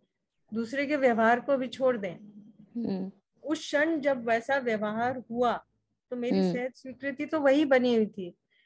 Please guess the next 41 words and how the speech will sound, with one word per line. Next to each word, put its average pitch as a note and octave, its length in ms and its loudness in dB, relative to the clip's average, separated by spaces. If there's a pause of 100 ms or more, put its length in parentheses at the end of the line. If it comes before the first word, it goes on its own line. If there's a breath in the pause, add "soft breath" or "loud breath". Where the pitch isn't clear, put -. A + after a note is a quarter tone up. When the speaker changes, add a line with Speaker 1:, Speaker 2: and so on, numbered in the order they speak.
(140)
Speaker 1:
लेकिन D4 340 0
कहीं B3+ 260 0
ना C4 160 0
कहीं B3+ 280 -2
मेरा A#3+ 280 -2
भाव G#3 380 -2
सही A3 340 -2
नहीं G#3+ 400 -2
है, C4+ 220 -6 (460)
तो B3 120 2
ही C#4 160 2
मेरे A#3+ 320 -2
को B3+ 380 -8 (360)
इतनी A3+ 280 -6
पीड़ा G#3 320 0
हो F#3 140 -4
रही F3+ 200 -8
है, G3 100 -12
तो A3 180 2
ही A#3 160 4
मैं G#3+ 340 0
इतना G#3+ 300 -6
परेशान F#3+ 560 -8
हो E3+ 140 -10
रही F3 120 -12
हूँ। F#3+ 180 -20 (460)
इस A#3+ 200 -4
बात A#3 220 4
को C#4+ 140 -4
थोड़ा C#4+ 380 4
सा C#4+ 160 0
और A3+ 340 0
गहराई G#3+ 420 0
में G#3+ 200 0
देखेंगे G#3+ 520 -6 (500)
तो A#3 60 -10
वो A#3+ 120 -4
दिखेगा, A3 520 -2 (720)
ठीक A3+ 160 -10
है D4+ 60 -4
ना? G#4 80 -6